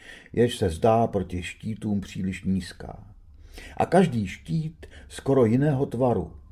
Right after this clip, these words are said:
Na rozích jest to mocný čtyřhrán, jinde pak šesti nebo osmihrán, ale všechno beze střechy a do města otevřeno. Vypadají jako předky věží, k nimž opominuto přistavěti části zadní.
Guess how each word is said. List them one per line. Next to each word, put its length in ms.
Na 180
rozích 440
jest 320
to 120
mocný 480
čtyřhrán, 840
jinde 260
pak 180
šesti 580
nebo 220
osmihrán, 840
ale 220
všechno 500
beze 320
střechy 680
a 100
do 200
města 400
otevřeno. 680
Vypadají 480
jako 300
předky 580
věží, 460
k 120
nimž 280
opominuto 680
přistavěti 920
části 480
zadní. 460